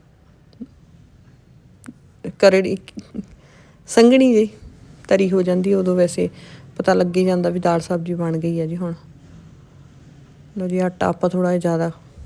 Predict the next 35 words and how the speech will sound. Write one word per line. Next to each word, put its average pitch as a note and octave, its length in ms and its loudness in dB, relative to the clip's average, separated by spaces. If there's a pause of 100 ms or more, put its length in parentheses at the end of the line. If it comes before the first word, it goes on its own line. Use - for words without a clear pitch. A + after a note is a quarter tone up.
(300)
ਗੁੰਨ F3+ 320 0
ਲਿਆ G3 120 2
ਸੀ, F#3+ 140 -4
ਸ਼ਾਮ F3 300 -2
ਲਈ E3+ 120 0
ਵੀ F3 160 -4
ਮੈਂ F3+ 160 0
ਗੁੰਨ E3+ 260 -2
ਕੇ F3 100 -4
ਰੱਖ F3 260 -6
ਲਿਆ E3+ 140 -2
ਸੀਗਾ, F#3+ 260 0 (3250)
ਕਿਉਂਕਿ F#3 260 -2 (140)
ਆ F#3+ 200 2
ਕੇ G3 160 -2
ਸਾਰੇ G3 320 2
ਕੰਮ G3+ 280 2
ਕਰਨੇ F#3 380 0
ਔਖੇ F3 300 -4
ਹੋ F3+ 120 -2
ਜਾਂਦੇ F3+ 280 -2
ਆ F#3 40 -2
ਤੇ F3+ 140 -8
ਇਸ F3+ 260 -4
ਲਈ F3+ 160 -2
ਆਪਾਂ F3 340 -4 (200)
ਕਰਕੇ F3 380 0
ਗਏ। F3 180 -2
ਤੇ E3+ 160 -6
ਪਲੇਟ F3 380 -2
ਦੇਖੋ F3 320 -4
ਮੇਰੇ F3 160 0
ਕੋਲ E3+ 220 2
ਭੜਕ F3+ 340 2
ਗਈ, D#3+ 200 -2